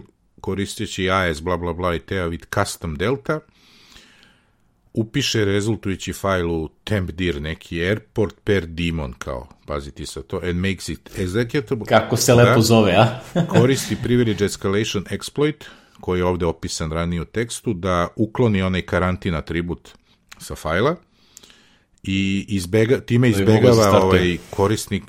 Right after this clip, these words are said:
Speaker 1: ono, da se pita korisnik da odobri pokretanje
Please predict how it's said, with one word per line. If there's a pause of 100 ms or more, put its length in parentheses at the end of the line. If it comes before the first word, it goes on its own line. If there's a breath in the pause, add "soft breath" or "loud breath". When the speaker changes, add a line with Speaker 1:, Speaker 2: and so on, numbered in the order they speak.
Speaker 1:
ono,
da
se
pita
korisnik
da
odobri (260)
pokretanje